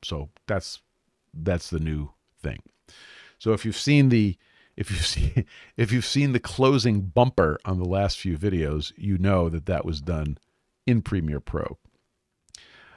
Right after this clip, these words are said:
Uh, let's see. Somebody just checked in. Carl says, "I like the format and I prefer the quick clips to reels on Instagram." I don't like reels and I don't like shorts on YouTube. Um,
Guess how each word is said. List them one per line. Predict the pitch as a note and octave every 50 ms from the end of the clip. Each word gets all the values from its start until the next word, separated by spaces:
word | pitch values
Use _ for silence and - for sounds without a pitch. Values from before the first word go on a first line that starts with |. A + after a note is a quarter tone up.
| - _ -
Uh, | B2+ C3 C3 B2+ B2+ - - _ _ _ - - _ -
let's | C3 C3+ A#2+ -
see. | - - B2+ G#2 F2 D2+ - - _ _ _ _ _
Somebody | - - B2+ C#3+ D3+ A#2 E2+
just | D2 C#2 -
checked | - - F#2 C#2+ - -
in. | C#2+ D2 F#2 G2+ - _ _ _ _ _ - - - - _ _ _ _ -
Carl | - C#3+ F#3 A3 A#3
says, | - - C#3+ B2+ B2 G#2+
"I | G#2+
like | F#2+ G2+ D3 E3
the | - F#3+
format | - - C3+ A2+ G2 F2+ F2 F2+ G2 - -
and | G2 G2
I | G2+
prefer | F#2+ - - G#2+ - - - C3 B2+
the | A#2+ A2+
quick | - - - - -
clips | - B2+ G#2+ - - - - - - D4+ - _ _ _ _ _ _ _
to | - - A#2
reels | G#2 G2 A2 B2+ C#3 C#3+ C3 G#2+ F#2+ E2+ D#2+
on | G#2 G2+
Instagram." | G#2+ A2 - - G#2 F2 F2 F2 - _ -
I | B2+ D3+
don't | D#3+ D#3+ F#3 G3+ G3+ E3+
like | D#3+ D3+ C#3+ C#3+ - - _ _ _
reels | - A2+ A#2+ A#2+ A#2 G#2+ G2 G2+ G2 - - -
and | - A#2 G#2+ G#2+
I | G#2+ G#2+
don't | F#2+ F#2 F#2+ F#2 A#2+ A#2 B2 B2
like | A2 G#2+ G#2+ G#2+ F#2+ - _ _ _ _ _ _ _ _
shorts | - - - - - C3+ G2+ C2 - - - - - - -
on | - F2+ F2 F2 F2+
YouTube. | F2+ F#2 F2 - - - D#2 C2+ A#1+ - _ _ _ _ - - - - - _ _ _ -
Um, | - F#2 F#2 F#2 F#2 F#2 F2+ F2 E2+ E2 D#2